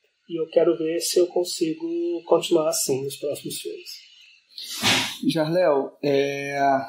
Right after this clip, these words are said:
Speaker 2: que bom que você puxou o Hotel Mundial nessa, no finalzinho dessa sua pergunta, porque eu acho que, enfim, se o Fernando e a Marina também não tiverem mais questões, acho que a gente já pode caminhar,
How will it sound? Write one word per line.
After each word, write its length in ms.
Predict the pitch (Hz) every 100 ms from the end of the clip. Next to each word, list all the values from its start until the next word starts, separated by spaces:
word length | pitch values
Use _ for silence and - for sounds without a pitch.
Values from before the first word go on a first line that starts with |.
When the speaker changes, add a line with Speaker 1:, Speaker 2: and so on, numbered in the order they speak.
| - _ _ _ -
Speaker 2:
que 80 | 196
bom 160 | 226
que 60 | 220
você 100 | 208
puxou 380 | 202 - 180 165
o 60 |
Hotel 200 | 160 160
Mundial 540 | 165 151 147 147 - _ -
nessa, 400 | 135 135 - 117
no 80 | 131
finalzinho 480 | - 139 131 135 143
dessa 180 | 135 -
sua 220 | 143 135
pergunta, 580 | 131 139 170 190 196 - _ - - _ -
porque 180 | -
eu 180 | 143 131
acho 280 | 143 - -
que, 720 | 151 151 139 135 127 123 131 160
enfim, 200 | 151 131
se 120 | 143
o 20 |
Fernando 300 | 151 143 139
e 40 |
a 40 | 135
Marina 340 | 127 139 135
também 180 | 135 135
não 80 | 135
tiverem 280 | 131 127 127
mais 160 | 127
questões, 420 | - 127 - 135
acho 120 | 139 -
que 80 |
a 20 | 143
gente 160 | 139
já 100 | 135
pode 280 | 120 160 -
caminhar, 600 | - 127 120 123 127